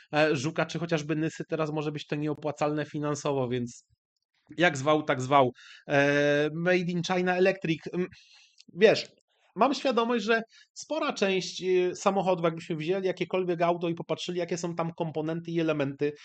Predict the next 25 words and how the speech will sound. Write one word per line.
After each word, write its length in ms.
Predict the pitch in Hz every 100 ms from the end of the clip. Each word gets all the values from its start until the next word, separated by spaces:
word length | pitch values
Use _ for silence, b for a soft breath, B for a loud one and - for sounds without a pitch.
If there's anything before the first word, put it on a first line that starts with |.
| B B
to 100 | -
uważam, 340 | 196 185 190 185
że 100 | 185
bardzo 280 | 190 185 202
dużo 260 | 214 202
tych 240 | - 175 170
elementów 500 | 165 170 170 170 165
jest 140 | 135
produkowanych 580 | 160 156 156 156 160 147
na 100 | 147
Ita-, 300 | 139 143 143
na 120 | 143
Tajwanie, 720 | 143 131 135 143 143 143 143
w 160 | 139 -
Chinach, 380 | 143 147 147 202
no 160 | 214
bo 160 | 220 220
jest 240 | 208 202
jednak 300 | 196 190 185
mimo 160 | 185 180
wszystko 480 | - 180 185 175 170
ta 100 | 156
tańsza 400 | - 156 151 139
siła 260 | - 151 147
robocza. 400 | 135 123 143